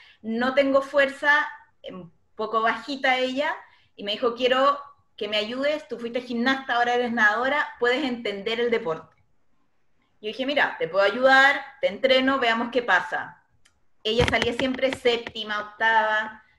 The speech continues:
trabajamos tres meses y de séptima pasó a primer lugar en un nacional. Y, y to-, todos quedaron así como, "¿Qué hizo esta chica?". Yo estaba en la gradería, así casi escondida, como,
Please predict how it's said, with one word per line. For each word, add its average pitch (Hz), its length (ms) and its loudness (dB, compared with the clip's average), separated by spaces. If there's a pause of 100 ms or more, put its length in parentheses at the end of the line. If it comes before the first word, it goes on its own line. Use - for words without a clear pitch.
(100)
trabajamos 247 500 4
tres 277 180 4
meses 302 600 -2
y 233 120 -8
de 220 120 -2
séptima 269 440 0
pasó 240 360 0 (120)
a 202 140 0
primer 214 360 0
lugar 226 300 0
en 214 140 -6
un 208 100 -10
nacional. 190 440 -4 (1600)
Y, 196 840 -6
y - 200 -12
to-, - 360 4
todos 262 240 4
quedaron 262 260 6
así 262 200 2
como, 233 300 2
"¿Qué 226 100 -4
hizo 262 160 -4
esta 233 280 -4
chica?". 277 400 2
Yo 196 100 2
estaba 196 280 0
en 208 80 0
la 214 100 4
gradería, 190 680 2
así 226 280 -8
casi 254 280 -2
escondida, 233 580 2
como, 190 580 -6